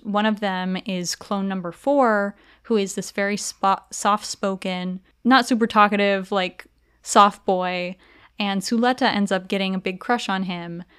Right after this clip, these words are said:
But they have a duel, and the clone number four, he fails the duel and is then, uh, like, literally incinerated by the company that Saris owns.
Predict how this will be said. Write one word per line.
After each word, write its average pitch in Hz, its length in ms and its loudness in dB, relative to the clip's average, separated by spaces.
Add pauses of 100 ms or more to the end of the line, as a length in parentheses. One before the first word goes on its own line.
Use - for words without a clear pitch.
(320)
But 208 140 2
they 233 120 4
have 240 140 2
a 202 60 -2
duel, 208 760 2 (120)
and 202 400 2
the 185 420 -2 (100)
clone 220 400 4
number 202 240 2
four, 214 340 0
he 202 180 -2
fails 220 420 0
the 202 80 -2
duel 185 600 0 (380)
and 190 360 0 (220)
is 202 300 0
then, 220 420 2 (580)
uh, 220 80 2
like, 185 260 -2
literally 226 840 4
incinerated 202 1080 2 (400)
by 190 560 4
the - 100 -4
company 180 560 -2
that 170 480 -8
Saris 175 600 -4
owns. 185 580 0